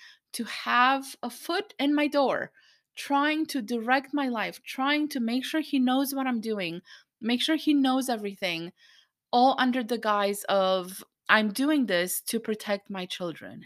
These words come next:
And it, I, I don't know. I felt <laughs> really proud of myself for standing up for myself. And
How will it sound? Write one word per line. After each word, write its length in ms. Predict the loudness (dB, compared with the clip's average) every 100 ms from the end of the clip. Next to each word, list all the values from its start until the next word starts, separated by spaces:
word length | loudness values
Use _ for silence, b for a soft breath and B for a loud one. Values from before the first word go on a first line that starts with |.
| -8
And 540 | -4 0 0 0 -4 -6 B B B B _ 2
it, 300 | 4 2 -12 0
I, 140 | 2 4
I 120 | 4
don't 140 | 6
know. 220 | 4 2 -2 0
I 120 | 2
felt 360 | 4 4 4 4
<laughs> 160 | 4
really 260 | 6 6 4
proud 340 | -2 -2 0
of 100 | 0
myself 540 | 0 0 2 4 4 0
for 120 | -4
standing 440 | -4 -2 -2 0
up 120 | -2 -2
for 120 | -4
myself. 520 | -2 -2 0 0 0
And 220 | -2 -4